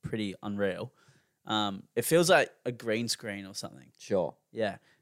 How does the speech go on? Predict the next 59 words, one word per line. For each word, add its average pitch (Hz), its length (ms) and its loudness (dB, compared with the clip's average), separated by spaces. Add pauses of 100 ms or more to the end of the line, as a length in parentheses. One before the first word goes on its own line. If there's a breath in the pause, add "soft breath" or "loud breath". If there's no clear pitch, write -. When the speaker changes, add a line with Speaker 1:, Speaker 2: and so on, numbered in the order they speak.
(100)
Speaker 1:
And 123 120 0
I - 40 2
also 143 260 2
got 147 60 4
a 135 40 4
bit 135 100 2
of 113 120 0
vertigo 110 460 0
at 101 60 -6
the 107 80 -10
top - 360 -6 (120)
'cause 117 140 -20
we 120 140 -2
were, 117 60 0
like, 98 220 -2
standing 120 640 -6 (640)
on 113 80 -8
the 110 60 -6
side 107 340 2
and 101 80 -6
I 104 60 -6
kinda 107 220 -6
looked 104 260 -8
down 98 280 -2
and 92 80 -14
it 85 60 -20
was, 101 80 -20
like, 104 140 -16
a 107 40 -12
very 104 340 -4
sheer 104 400 -14
drop. 92 480 -12 (640)
And 110 100 -8
I 101 60 -4
was 98 140 -8
like, - 160 -18 (560)
"Holy 90 400 -14
shit." - 380 -20
Speaker 2:
I 104 160 8
get 120 120 6
vertigo 107 320 6
when 104 80 6
I 101 80 2
drink 98 220 -6
coffee 92 300 -10
too 85 200 -6
fast, 76 380 -6
so - 100 -8
I'm 123 80 -6
Speaker 1:
Yeah. 110 80 -6
Speaker 2:
glad 95 220 0
you 87 60 -12
can 104 140 -14
kinda 85 180 -8
relate. 76 380 -4
Speaker 1:
Yeah, 110 380 4
no, 104 220 -2
yeah, 98 260 -6
definitely. 101 540 -6